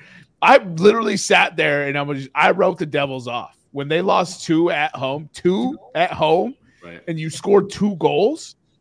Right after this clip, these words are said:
Speaker 1: and you let ten goals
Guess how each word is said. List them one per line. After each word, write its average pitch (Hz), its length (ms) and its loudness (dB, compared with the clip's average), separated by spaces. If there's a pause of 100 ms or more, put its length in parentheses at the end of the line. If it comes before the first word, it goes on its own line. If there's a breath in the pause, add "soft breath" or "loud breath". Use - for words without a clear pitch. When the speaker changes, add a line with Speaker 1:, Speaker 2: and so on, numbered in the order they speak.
(540)
Speaker 1:
and 165 120 -4
you 170 120 -2
let 151 440 -2
ten 180 440 -2
goals 170 460 -2